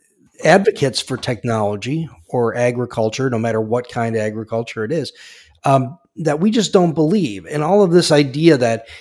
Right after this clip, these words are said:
it's a, um, you know, one single solution, or that, you know, the science is settled and that it's either science or no science, it, it creates these,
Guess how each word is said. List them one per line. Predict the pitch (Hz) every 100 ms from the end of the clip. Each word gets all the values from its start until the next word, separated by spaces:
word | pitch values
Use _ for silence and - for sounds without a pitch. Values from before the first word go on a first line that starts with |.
| -
it's | - 135 - 147
a, | 127 123 120
um, | 113 110 110 110 - -
you | 143
know, | 120
one | 117 143 147
single | 139 147 143 131
solution, | - 135 135 135 131 107
or | 110
that, | 113 113 - - -
you | 139
know, | 131
the | 117
science | - 127 139 143 -
is | 131 -
settled | - 123 127 127 117 117
and | 117
that | 117 113
it's | -
either | 139 123
science | - 131 139 135 131
or | 135
no | 127 127
science, | 127 - 117 117 113 - - - - _
it, | - -
it | - 190 147 -
creates | - 170 196 185 202
these, | 156 139 135 -